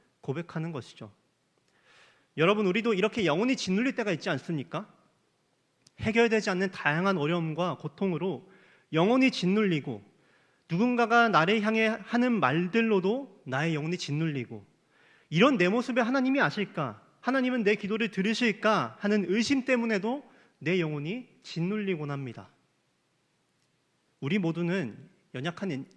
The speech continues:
연약한 인간이기 때문에 영혼이 짓눌릴 때가 굉장히 많습니다.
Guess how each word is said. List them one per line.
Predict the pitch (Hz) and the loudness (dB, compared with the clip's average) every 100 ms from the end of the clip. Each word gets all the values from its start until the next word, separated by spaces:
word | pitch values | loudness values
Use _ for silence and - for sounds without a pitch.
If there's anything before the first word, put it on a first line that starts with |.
| - | -10
연약한 | 131 165 185 180 | -6 -4 -2 -2
인간이기 | 139 151 214 202 185 | 0 0 0 -2 -4
때문에 | 165 131 117 170 110 _ _ _ _ _ 123 | -4 -4 -6 -8 -10 _ _ _ _ _ -8
영혼이 | 127 156 160 | -6 -6 -8
짓눌릴 | - 139 151 156 135 | -10 -10 -8 -8 -10
때가 | 120 147 208 _ - | -10 -12 -14 _ -16
굉장히 | 120 120 139 175 | -12 -10 -8 -8
많습니다. | 180 104 - 127 107 - | -8 -10 -10 -14 -14 -20